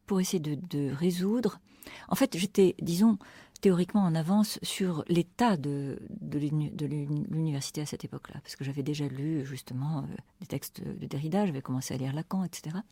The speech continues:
Et, et c'était non recevable par l'université telle qu'elle était dans les années soixante. Euh, alors, je, je lui ai écrit un petit mot, euh, depuis ma,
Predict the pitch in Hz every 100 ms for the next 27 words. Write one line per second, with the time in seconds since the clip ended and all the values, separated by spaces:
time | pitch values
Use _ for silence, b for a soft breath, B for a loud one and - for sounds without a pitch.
0 | B B B B B B B B B B
1 | - 180 170 - - 151 147 160 214 247
2 | 160 143 143 147 208 143 135 139 139 151
3 | 143 139 - 196 - - 139 139 190 147
4 | 143 135 139 165 - - 120 - _ _
5 | _ _ _ _ _ _ _ _ B B
6 | B B B B B B _ _ - 196
7 | 175 165 156 - - - _ 170 B B
8 | - - 160 - _ _ _ - - 175
9 | 202 220 - 156 147 - 143 151 202 -
10 | _ _ b b b b b b _ 156
11 | 151 147 139 147 - 147 135 135